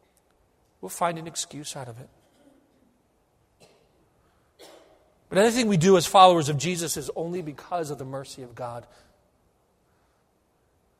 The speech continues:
Because God himself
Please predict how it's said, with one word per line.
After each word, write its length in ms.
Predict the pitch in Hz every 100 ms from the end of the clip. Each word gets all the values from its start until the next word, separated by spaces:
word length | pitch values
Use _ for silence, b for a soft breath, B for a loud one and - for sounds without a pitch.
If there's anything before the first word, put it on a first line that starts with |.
| _ _ _ _ _
Because 220 | 143 143 120
God 520 | 160 165 160 156 147 - - _
himself 560 | 156 139 - 175 160